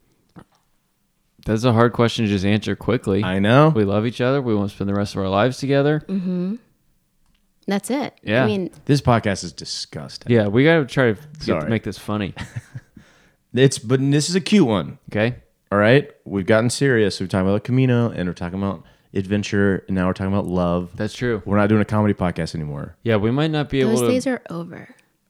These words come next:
Speaker 2: Yeah.
Speaker 1: Yeah, we're a lifestyle,
Speaker 2: We're growing as
Speaker 1: lifestyle
Speaker 2: people.
Speaker 1: podcast.
Speaker 2: Um, what issues do you disagree about? What are the recurring fights?
Speaker 3: Mm.
Speaker 2: Uh, can we drop those on here?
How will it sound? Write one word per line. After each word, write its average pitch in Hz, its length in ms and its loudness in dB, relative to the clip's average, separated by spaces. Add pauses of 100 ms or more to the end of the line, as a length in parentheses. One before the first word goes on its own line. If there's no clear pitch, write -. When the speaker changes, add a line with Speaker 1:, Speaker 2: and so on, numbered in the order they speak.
Speaker 2:
Yeah. 110 360 2 (260)
Speaker 1:
Yeah, 107 200 -4
we're 107 160 0
a 113 40 2
lifestyle, 104 340 2
Speaker 2:
We're 95 80 2
growing 107 420 4
as - 40 -6
Speaker 1:
lifestyle 117 480 4
Speaker 2:
people. 82 80 0
Speaker 1:
podcast. 76 560 -6 (420)
Speaker 2:
Um, 113 680 2
what 117 640 2 (200)
issues 117 540 6
do 107 80 0
you 107 80 4
disagree 98 580 0
about? 80 420 -4
What 98 200 0
are 113 100 2
the 95 460 0
recurring 101 460 4
fights? - 720 -4 (140)
Speaker 3:
Mm. 220 440 -2
Speaker 2:
Uh, - 20 -2
can 101 140 -2
we 101 80 2
drop 92 300 0
those 101 220 2
on 110 140 2
here? 131 240 0